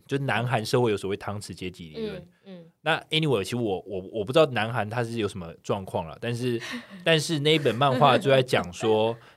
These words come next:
Speaker 1: 男主角他出身贫穷，然后他是各方面都很好，就是家境不好，然后他有一天呢，就去，去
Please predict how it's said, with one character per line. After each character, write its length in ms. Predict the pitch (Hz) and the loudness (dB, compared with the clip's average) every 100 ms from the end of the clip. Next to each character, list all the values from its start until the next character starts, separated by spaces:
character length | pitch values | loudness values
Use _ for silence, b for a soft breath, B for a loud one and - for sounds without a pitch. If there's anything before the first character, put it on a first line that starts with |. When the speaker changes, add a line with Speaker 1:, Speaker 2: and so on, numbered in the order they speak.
| - | 0
Speaker 1:
男 180 | 123 | 2
主 160 | 127 147 | 4 2
角 380 | 147 127 78 - _ _ _ _ - | 4 4 4 -6 _ _ _ _ -6
他 100 | 131 | -6
出 220 | - 120 | -4 -2
身 220 | 123 117 | 0 0
贫 200 | 120 82 | -2 -10
穷， 240 | - 92 - _ _ _ _ b b _ | -10 -12 -14 _ _ _ _ b b _
然 120 | 101 | -2
后 400 | 110 107 95 90 - | 2 2 2 -2 -2
他 120 | 151 | -2
是 120 | 139 | -2
各 240 | - - 147 | -4 2 4
方 160 | 127 | 4
面 100 | 120 | 0
都 140 | 110 104 | -2 -4
很 140 | 87 | -6
好， 120 | 82 | -10
就 140 | 80 107 | -10 -10
是 60 | |
家 240 | 104 101 95 | -4 -4 -4
境 200 | 90 80 | -10 -14
不 80 | |
好， 240 | 82 - _ _ _ _ _ _ _ _ _ _ _ | -16 -18 _ _ _ _ _ _ _ _ _ _ _
然 160 | 104 113 | -2 4
后 340 | 117 110 98 b b b | 4 4 0 b b b
他 100 | - | -2
有 120 | 113 | 0
一 60 | 107 | 0
天 140 | 117 104 | -2 -4
呢， 120 | 95 | -4
就 140 | 104 | -6
去， 540 | 101 - 104 92 87 - _ _ _ _ | -6 -8 -8 -8 -10 -18 _ _ _ _
去 200 | - 120 | -10 -8